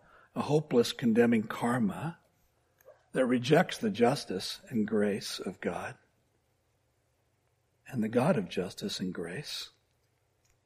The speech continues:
but the gospel of the grace of the eternal God, who has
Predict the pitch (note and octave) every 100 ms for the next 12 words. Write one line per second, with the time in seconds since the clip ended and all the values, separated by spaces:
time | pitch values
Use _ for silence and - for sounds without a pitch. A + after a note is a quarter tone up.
0 | _ _ _ _ _ _ _ - C#3+ B2
1 | C#3+ F#3+ - G3 F3+ D3 A#2+ A#2+ A#2+ -
2 | A#2+ A2+ A#2 A#2 - D3 C#3+ B2 A#2+ D3
3 | F3 B2+ - _ _ _ _ _ _ _
4 | _ - E3 D3 C#3 C3+